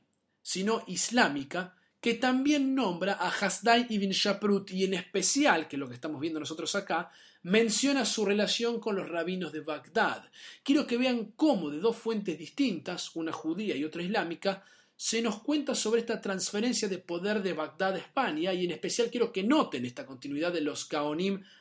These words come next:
ahora mudándose a España. El autor de la segunda fuente es Said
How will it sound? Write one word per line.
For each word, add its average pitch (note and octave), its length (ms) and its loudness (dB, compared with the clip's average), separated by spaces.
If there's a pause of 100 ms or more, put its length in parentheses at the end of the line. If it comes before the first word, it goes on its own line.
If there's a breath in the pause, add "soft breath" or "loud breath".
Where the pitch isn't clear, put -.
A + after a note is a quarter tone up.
(100)
ahora F#3 520 2 (300)
mudándose E3 600 2
a B2+ 40 -8
España. A#2+ 680 -10 (1500 loud breath)
El G3+ 140 2
autor A3+ 260 6
de C4+ 80 4
la A3+ 80 4
segunda F#3+ 420 0
fuente E3+ 680 -2 (440)
es - 380 2
Said B3 680 4